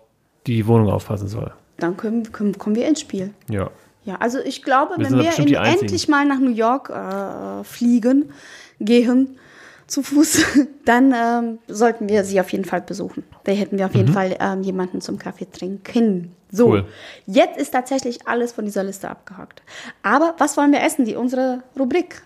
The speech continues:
Speaker 2: Was
Speaker 1: Ja.
Speaker 2: wollen wir essen? Sieben Tage lang. Ich kann
Speaker 1: Nicht
Speaker 2: keine
Speaker 1: singen?
Speaker 2: Melodie, <laughs> kann auch nicht singen. Ich esse schon mal hier das Stückchen Melone, falls das okay ist.
Speaker 1: Ja, mach das mal.
Speaker 2: Mhm.
Speaker 1: Also, was wollen wir essen? Ich hab mir nämlich was ausgedacht.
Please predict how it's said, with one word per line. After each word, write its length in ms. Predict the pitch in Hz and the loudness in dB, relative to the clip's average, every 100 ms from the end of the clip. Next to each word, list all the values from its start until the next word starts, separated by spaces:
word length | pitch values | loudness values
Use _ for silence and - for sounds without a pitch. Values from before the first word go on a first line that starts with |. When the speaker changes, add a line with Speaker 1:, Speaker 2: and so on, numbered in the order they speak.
| - | -6
Speaker 2:
Was 380 | 269 339 - 240 | -2 -2 -4 0
Speaker 1:
Ja. 60 | |
Speaker 2:
wollen 320 | 302 226 330 311 | 2 4 4 2
wir 200 | 320 320 - | 0 -2 -2
essen? 720 | 359 - - - 254 269 269 254 | -2 -4 -16 -8 -4 -2 -4 -4
Sieben 480 | 262 277 277 349 359 | -2 -4 -2 -2 -2
Tage 300 | 330 330 294 | -4 -2 -2
lang. 120 | 294 - - - | -4 -6 -20 -18
Ich 160 | 220 - | -16 -6
kann 300 | 269 269 - - _ _ _ _ _ _ _ _ - | -4 -4 -8 -20 _ _ _ _ _ _ _ _ -6
Speaker 1:
Nicht 120 | 113 | 0
Speaker 2:
keine 160 | 269 - | 4 4
Speaker 1:
singen? 140 | - | 4
Speaker 2:
Melodie, 420 | 226 214 220 247 - 294 | 2 0 0 -2 0 -4
<laughs> 160 | - | -2
kann 160 | - 277 | 0 4
auch 60 | 285 | 4
nicht 160 | 269 254 | 4 2
singen. 300 | 233 208 139 - - _ - - | -4 -2 -4 -6 -20 _ -18 -10
Ich 140 | 285 | -6
esse 140 | 285 311 | -4 0
schon 80 | 294 | 0
mal 140 | 285 | 0
hier 120 | 269 | -2
das 100 | 269 | -4
Stückchen 280 | - 269 269 | -6 -8 -6
Melone, 360 | 240 233 226 208 | -4 -6 -8 -10
falls 220 | 190 185 | -12 -14
das 140 | 196 | -16
okay 240 | 214 - 196 | -20 -20 -20
ist. 100 | - - | -16 0
Speaker 1:
Ja, 300 | 123 95 - | 2 2 0
mach 140 | 107 101 | -6 -6
das 240 | 104 - | -8 -8
mal. 160 | 92 87 - | -10 -10 -14
Speaker 2:
Mhm. 280 | - 202 247 | -16 -12 -2
Speaker 1:
Also, 280 | 127 123 117 | 0 2 2
was 220 | 156 160 | 0 0
wollen 160 | 160 143 | 0 2
wir 100 | 113 | 0
essen? 220 | 117 104 | -2 -4
Ich 120 | 117 | -2
hab 140 | 156 156 | 0 2
mir 100 | 143 | 4
nämlich 220 | 139 123 | 2 0
was 140 | 120 | -2
ausgedacht. 840 | - 185 - 123 113 156 - - | 0 -2 -2 -2 0 -2 -4 -20